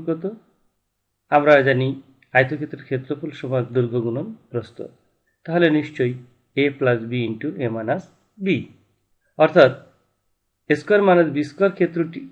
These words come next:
ক্ষেত্রফল বিশিষ্ট ক্ষেত্রটির ক্ষেত্রফল দাঁড়াচ্ছে a plus b into a minus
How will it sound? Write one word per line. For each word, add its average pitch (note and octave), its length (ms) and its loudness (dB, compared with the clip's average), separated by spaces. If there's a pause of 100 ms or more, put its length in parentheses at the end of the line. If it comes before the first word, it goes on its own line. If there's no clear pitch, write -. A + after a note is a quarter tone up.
(360)
ক্ষেত্রফল F3+ 460 -2
বিশিষ্ট D3+ 380 -6
ক্ষেত্রটির C3 580 -4
ক্ষেত্রফল F#3 600 -6 (1300)
দাঁড়াচ্ছে C3+ 600 4
a D#3+ 140 4
plus D#3 280 4 (120)
b C3 40 -8
into C3+ 420 -4 (320)
a B2 80 2
minus A2+ 360 -2